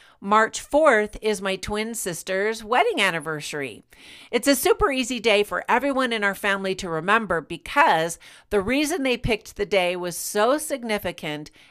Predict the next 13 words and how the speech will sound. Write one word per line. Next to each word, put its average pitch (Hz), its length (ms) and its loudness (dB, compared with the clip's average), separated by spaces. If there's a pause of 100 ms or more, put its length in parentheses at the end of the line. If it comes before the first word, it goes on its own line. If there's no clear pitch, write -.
(120)
and 196 180 0
extremely 190 720 -6
corny. 165 600 -6
<laughs> - 40 -20 (440)
They 202 120 8
wanted 240 400 4
to 254 100 -6
get 190 220 0
married 208 340 4
on 170 220 -2
March 170 460 0
fourth 247 600 0
because 180 480 -4